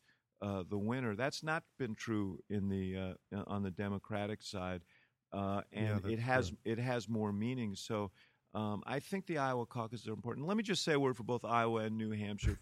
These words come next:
Speaker 2: <laughs>
Speaker 1: to the rest of the country. Uh, you know, we're, we're, we're sitting in, uh,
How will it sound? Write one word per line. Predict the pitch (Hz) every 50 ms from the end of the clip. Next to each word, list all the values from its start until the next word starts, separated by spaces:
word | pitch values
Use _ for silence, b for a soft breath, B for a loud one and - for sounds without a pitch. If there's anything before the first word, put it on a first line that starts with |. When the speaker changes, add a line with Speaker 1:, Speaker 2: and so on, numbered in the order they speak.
| - - -
Speaker 2:
<laughs> | 127 - _ -
Speaker 1:
to | 127
the | 113 113
rest | 110 110 117 117 113 - -
of | 107
the | 101 104
country. | - - - 117 104 101 - 98 95 95 92 - b b b b b b b -
Uh, | 110 104 104 104 104 104 104 101 95 - - _ _ _ _ -
you | - 113 117 110
know, | 110 104
we're, | 107 107 107 104 - -
we're, | 104 107 104 104 98 - - -
we're | 95 101 101 98
sitting | - - - 123 113 113 107 107
in, | 104 101 101 101 98 98
uh, | 98 95 98